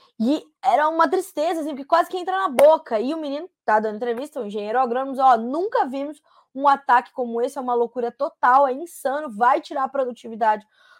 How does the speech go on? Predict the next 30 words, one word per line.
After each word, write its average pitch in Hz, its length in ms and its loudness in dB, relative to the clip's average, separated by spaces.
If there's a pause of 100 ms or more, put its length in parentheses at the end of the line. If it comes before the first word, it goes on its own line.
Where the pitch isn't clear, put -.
do 302 160 0
milho", 294 540 -2
né? 285 200 2
E - 20 -14
vocês 302 160 -12
vão 302 100 -12
ver 285 100 -8
que 302 100 -6
as 285 100 -8
fotos 294 240 -8
é - 160 -8
muita 311 460 -2
vaquinha, 175 500 -6 (100)
né? 208 240 -6 (460)
E 320 420 -2
mais 285 340 2
um 302 120 -10
destaque, 262 400 -2
portanto, 262 460 -4
negativo 262 560 -4
que 247 100 -16
chega 226 380 -2
da 226 140 0
safra 214 360 -4
vinte - 280 -16
e 208 60 -12
dois, 208 200 -4
vinte 214 160 -14
e - 60 -20
três 202 280 -8